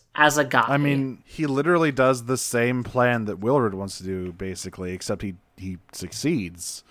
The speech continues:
Speaker 2: because the Ascians give him the eyes of Nidhogg.
Speaker 1: Exactly. And and that, and that's the thing that gets me, right, is you, you have this story about revolution, and it has an interesting, sh-,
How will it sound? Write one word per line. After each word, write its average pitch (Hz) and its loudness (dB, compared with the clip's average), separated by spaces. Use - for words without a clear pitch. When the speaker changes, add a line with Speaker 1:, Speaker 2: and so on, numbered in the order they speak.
Speaker 2:
because 98 -2
the 113 -2
Ascians 107 -2
give 95 -8
him 98 -4
the 98 -4
eyes 90 -6
of 90 -14
Nidhogg. 95 -2
Speaker 1:
Exactly. 151 2
And 139 0
and 190 -2
that, 233 0
and 220 -4
that's 269 -2
the 294 2
thing 220 0
that 175 0
gets 117 -4
me, - -14
right, 127 -2
is 131 0
you, 135 0
you 135 -4
have 226 -4
this 151 -2
story 151 0
about 135 2
revolution, 123 -4
and 147 -4
it 180 -8
has 277 0
an 214 0
interesting, 214 -2
sh-, - -10